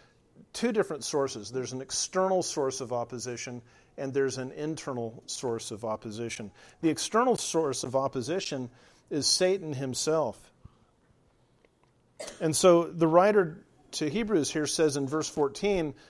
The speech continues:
"Since the children share in flesh and blood, Jesus himself likewise also partook of the same,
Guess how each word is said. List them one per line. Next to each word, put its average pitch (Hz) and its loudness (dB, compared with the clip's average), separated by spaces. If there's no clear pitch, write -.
"Since - 2
the 156 0
children 208 4
share 160 4
in 151 0
flesh 151 0
and 139 -4
blood, 135 4
Jesus 180 2
himself 160 0
likewise 147 4
also 151 2
partook 135 -4
of 117 -8
the 120 -6
same, 156 -2